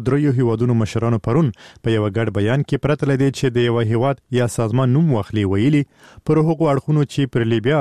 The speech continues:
د وسلو له بندیزونو سرغړونه کوي، د بندیزونو طرحه برابره کړې ده.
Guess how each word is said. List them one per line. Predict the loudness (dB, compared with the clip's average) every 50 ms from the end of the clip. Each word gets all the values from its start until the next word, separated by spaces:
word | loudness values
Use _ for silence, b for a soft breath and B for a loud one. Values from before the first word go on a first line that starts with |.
| 0 0 -2
د | -2 0
وسلو | -2 -2 -2 -2 0 2 2 2 2
له | 0 0
بندیزونو | 0 2 0 0 2 2 2 0 0 -2
سرغړونه | -2 -2 -2 0 0 0 0 0 0 0 0 -2
کوي، | 0 0 0 -2 B B B B B B -4
د | -2 0 0
بندیزونو | 0 2 0 0 0 0 0 0 0 -2 -2 -2
طرحه | -2 -2 -2 -2 -2 -2
برابره | -2 -4 -2 -4 -4 -4 -4 -4 -4 -6 -8 -4 -2
کړې | -2 -2 0 0 -2
ده. | -2